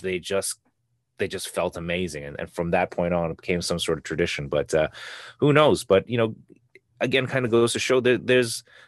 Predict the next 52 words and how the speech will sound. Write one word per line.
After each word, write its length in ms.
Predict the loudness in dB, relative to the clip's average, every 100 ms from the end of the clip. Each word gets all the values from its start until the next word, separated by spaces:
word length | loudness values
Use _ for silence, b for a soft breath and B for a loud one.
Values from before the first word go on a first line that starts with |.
| -8
there's 120 | -4
so 440 | -4 2 2 4
many 200 | 0 0
different 320 | 0 0 0 2
ways 220 | 2 2
to 80 | 0
go 200 | 0 0
about 320 | 0 -4 -4
this. 240 | -6 -6
And 240 | -6 -8 -12 b b b
I 60 | -6
really 320 | 0 2 4
believe 260 | 2 2 2
it's, 140 | -2
it's 180 | -6 -12
about 380 | -2 2 4 2
experimenting. 800 | -2 -2 0 0 0 0 0 -2
Like, 160 | -4
no 220 | 2 4
one 280 | 6 4 4
knows 320 | 4 4 2
yourself. 440 | 0 0 2 0 2
No 160 | -2
one 320 | 0 0 0 2
knows 340 | 2 0 0
your 100 | 0
body 300 | 0 0 0
better 220 | 0 0
than 180 | -2 -4
you 100 | -8
do. 140 | -8
Not 220 | -4 -4 -4
some 140 | 0
dietitian, 520 | 0 2 0 -2 -4
not 180 | -4 -4
some 140 | -4
personal 400 | -2 -2 -2 -6
trainer, 460 | -6 -2 2 2 2 B B B B
uh, 200 | 2 2
not 300 | 2 0 0 -2
anybody. 640 | 0 0 0 -2 -4 -10 -8
You 220 | 0 2
know, 360 | 4 6 6 4
you've 560 | 2 -2 -2 -2 -2
been 160 | 0 2
in 140 | 2
this 140 | -2 0
body 280 | 2 4 4
longer 340 | 2 0 0
than 140 | 0
anybody 360 | -4 -2 0 0
else. 240 | 0 -2